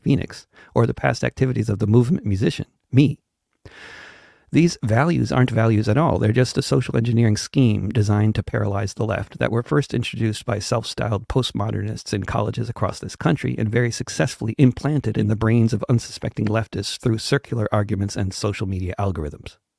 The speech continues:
For some values that could potentially help us overcome this form of rigid, identity-obsessed black and white thinking,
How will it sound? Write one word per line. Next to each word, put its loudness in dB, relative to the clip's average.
For 6
some 2
values 0
that -2
could 0
potentially -2
help 0
us -4
overcome 0
this -2
form -4
of -6
rigid, 0
identity-obsessed -2
black -2
and 0
white -4
thinking, -2